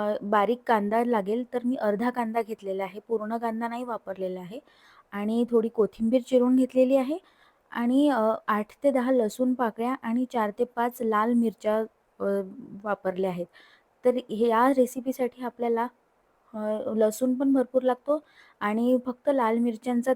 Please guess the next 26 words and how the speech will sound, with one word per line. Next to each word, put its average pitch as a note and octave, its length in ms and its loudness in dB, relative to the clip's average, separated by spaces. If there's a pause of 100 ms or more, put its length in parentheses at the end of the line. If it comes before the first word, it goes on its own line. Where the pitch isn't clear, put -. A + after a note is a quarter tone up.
तिखट, A#3 300 -6 (180)
तिखटपणा A3+ 500 -4
आपण A3 260 -6
इथे A3 180 -4
वापरणार F#3+ 520 -4
आहोत G#3 200 -8 (580)
आणि, A#3 340 0
अ, G#3+ 280 -4 (280)
दोन A3+ 320 2
ते C#4 160 -2
तीन B3 240 -2
चमचे A#3 360 -8
आपण A3+ 260 -8
तीळ B3+ 320 0
घेणार G3 340 -4
आहोत. E3+ 180 -10 (1000)
अशा A3 220 -4
प्रकारे A#3+ 460 -2
आपल्या A3+ 300 -4
रेसिपीची A3+ 520 -6
पूर्ण A#3+ 400 -2
पूर्वतयारी A3+ 640 -2
आपण A#3 260 -4
करून A3 320 -2
ठेवलेली G#3 380 -4
आहे. G3+ 220 -10